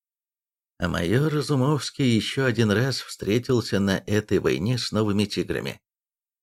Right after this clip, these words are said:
Но тогда он уже подпустил их поближе и приказал сразу двум своим танкам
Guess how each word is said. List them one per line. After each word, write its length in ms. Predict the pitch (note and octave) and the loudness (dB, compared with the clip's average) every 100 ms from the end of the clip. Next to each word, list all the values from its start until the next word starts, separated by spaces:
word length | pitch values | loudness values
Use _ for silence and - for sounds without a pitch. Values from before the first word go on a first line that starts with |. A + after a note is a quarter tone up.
| - | -6
Но 280 | E2+ G2+ F3 | -2 2 0
тогда 560 | F3+ D#3 G#2+ - D3+ - | 0 0 0 -2 -4 0
он 200 | C#3 A#2 | 2 4
уже 300 | G2+ B2+ C3 | 2 -2 -2
подпустил 680 | D#3 D#3 - A2 - B2+ A2 | -2 -2 2 2 2 2 4
их 200 | F#2 - | 2 2
поближе 580 | F#2+ G#2 E3 F3+ D#3 | 2 4 2 2 2
и 40 | C#3+ | 0
приказал 640 | G#2+ G#2 F#2 F2 C3+ C3+ | 2 0 2 0 2 0
сразу 580 | - - A2+ C#3 F2 D#2 | 0 -2 0 0 0 0
двум 320 | A1 G2+ A#2+ | 2 2 0
своим 380 | - D#2 G#2+ F#2+ | 0 2 2 0
танкам 600 | - D#3+ C#3+ D3 C3 | -2 -4 -2 0 0